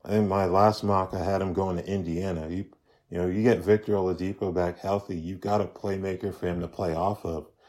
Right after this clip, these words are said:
You know, to kinda take a-, not really take away, but kinda limit the number of,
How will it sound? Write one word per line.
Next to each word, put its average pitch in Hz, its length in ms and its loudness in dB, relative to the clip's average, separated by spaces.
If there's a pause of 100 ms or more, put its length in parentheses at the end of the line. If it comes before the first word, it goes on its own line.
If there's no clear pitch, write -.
(300)
You 87 100 -4
know, 95 60 -2
to 92 100 -4
kinda 123 380 4 (760)
take - 320 0
a-, 110 260 2
not 113 220 4
really 117 180 4
take 104 300 2
away, 95 300 4
but 90 180 0
kinda 104 160 2
limit 101 360 2
the 98 80 -4
number 95 320 2
of, 85 200 -2